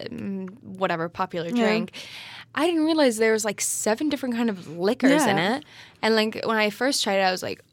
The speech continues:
Speaker 1: "Oh, this is disgusting."
Speaker 2: Yeah.
Speaker 1: And then you start sipping it more and you're like, "Hey."
Speaker 2: Ooh,
Speaker 1: Um,
Speaker 2: okay.
Speaker 1: but halfway through it, like,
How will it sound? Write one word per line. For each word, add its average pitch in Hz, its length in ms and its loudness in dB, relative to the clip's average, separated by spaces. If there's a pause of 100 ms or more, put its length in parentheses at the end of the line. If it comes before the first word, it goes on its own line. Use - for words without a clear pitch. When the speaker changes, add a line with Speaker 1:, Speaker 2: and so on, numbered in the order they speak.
Speaker 1:
"Oh, 185 120 -2
this 180 200 -6
is 196 120 -10
disgusting." 196 840 -6
Speaker 2:
Yeah. 208 80 -2
Speaker 1:
And 208 80 0
then 202 160 0
you 196 80 -2
start - 280 -4
sipping 185 360 -4
it 165 60 -4
more 175 160 -2
and 196 100 -2
you're 202 80 -2
like, 208 160 -2
"Hey." 226 1000 -4
Speaker 2:
Ooh, 247 360 -2 (200)
Speaker 1:
Um, 202 360 4
Speaker 2:
okay. 247 240 -2 (380)
Speaker 1:
but 208 340 4
halfway 214 580 0
through 208 320 0
it, 131 200 0
like, 180 260 -2